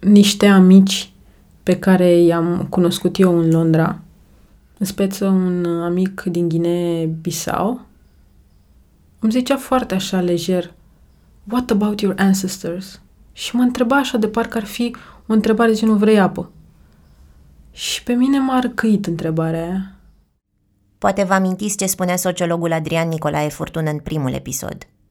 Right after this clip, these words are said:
Speaker 2: Calitatea vieții înseamnă și să știi de unde vii.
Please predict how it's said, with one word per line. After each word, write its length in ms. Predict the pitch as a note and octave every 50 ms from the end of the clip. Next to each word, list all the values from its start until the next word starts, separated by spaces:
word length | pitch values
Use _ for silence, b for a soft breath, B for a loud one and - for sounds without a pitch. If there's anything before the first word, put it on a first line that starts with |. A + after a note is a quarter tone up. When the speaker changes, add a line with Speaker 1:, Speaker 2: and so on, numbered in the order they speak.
| _ _ _
Speaker 2:
Calitatea 540 | - F3 E3+ E3 D#3+ D#3 D#3+ E3 E3+ F3 D#3+
vieții 480 | C3+ C3+ C3+ B2 C3 - - - E3 E3+ -
înseamnă 520 | F3+ E3 D#3 - F#3+ F#3 F#3 F3 D#3+ C#3
și 280 | C3 - - - G#3 G3
să 160 | - - C3+
știi 440 | B2+ - - - - C3 C3+ C3 C#3
de 100 | D3+ D#3
unde 280 | D3+ D#3 D#3 D3+ D#3+ D#3
vii. 280 | D3 D3 C3 C3+ C3+